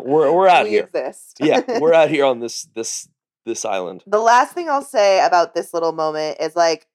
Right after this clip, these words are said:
Speaker 2: Mark makes it clear here. So you've got, of course, the juxtaposition of Linz is on the boat saying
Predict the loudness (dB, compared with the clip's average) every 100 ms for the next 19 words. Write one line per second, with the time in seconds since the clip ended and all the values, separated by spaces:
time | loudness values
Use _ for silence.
0 | _ -4 0 0 -2 -10 -8 -8 -8 -14
1 | -12 -10 -8 -8 -8 -8 -8 -10 _ _
2 | -12 -8 0 2 4 2 -4 -4 -6 -6
3 | -10 -6 -4 -4 -10 -14 -12 -10 -10 -14
4 | -12 -10 -8 -10 -8 -6 -4 -4 -2 -2
5 | -2 -8 -10 -10 -12 -18